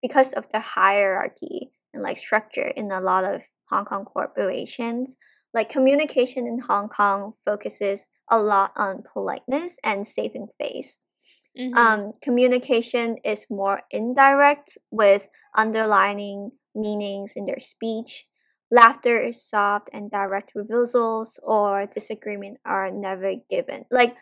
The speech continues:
Speaker 1: basically,
Speaker 2: Mm.
Speaker 1: people are just playing games. <laughs>
Speaker 2: Yeah.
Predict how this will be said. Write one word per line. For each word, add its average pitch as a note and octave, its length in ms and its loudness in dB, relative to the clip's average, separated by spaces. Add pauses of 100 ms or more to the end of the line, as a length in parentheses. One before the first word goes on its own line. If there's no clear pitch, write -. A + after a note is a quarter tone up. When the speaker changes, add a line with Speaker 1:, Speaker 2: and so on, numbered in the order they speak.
(100)
Speaker 1:
basically, D#4+ 520 4
Speaker 2:
Mm. A#3+ 160 -8 (420)
Speaker 1:
people C4 200 8
are B3 160 10
just A3+ 320 -2
playing G3 520 -4
games. G3+ 680 -6
<laughs> G3+ 200 6
Speaker 2:
Yeah. F#4 840 10